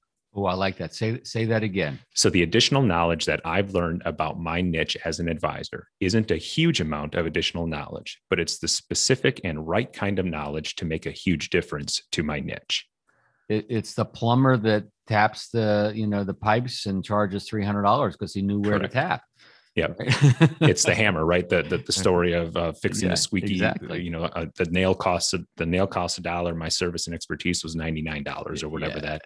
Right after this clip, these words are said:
Speaker 2: it, it,
Speaker 1: Yeah.
Speaker 2: because I, what we do for O Ds, and you're right, anecdotally in the conversations that we have with our clients, I mean, I've, I've had, uh, just the other day, I had a call, I had a call with a prospective client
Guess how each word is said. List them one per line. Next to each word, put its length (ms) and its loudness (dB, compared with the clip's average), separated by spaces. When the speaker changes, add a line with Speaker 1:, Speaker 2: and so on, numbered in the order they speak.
Speaker 2:
it, 300 0
it, 160 4
Speaker 1:
Yeah. 40 -12
Speaker 2:
because 380 2
I, 220 -4
what 260 0
we 120 0
do 240 0
for 200 -2
O 80 -2
Ds, 180 -4
and 100 -2
you're 120 2
right, 260 -4
anecdotally 800 -2
in 80 -8
the 80 -8
conversations 720 -4
that 100 -2
we 120 -4
have 160 -4
with 120 -8
our 120 -6
clients, 520 -6
I 60 -6
mean, 160 -6
I've, 200 -8
I've 160 -6
had, 400 -4
uh, 220 -2
just 220 0
the 60 2
other 160 2
day, 260 2
I 160 -2
had 220 -2
a 40 -2
call, 300 -6
I 60 -6
had 80 -4
a 60 -4
call 260 -2
with 120 -2
a 40 -8
prospective 540 -6
client 460 -4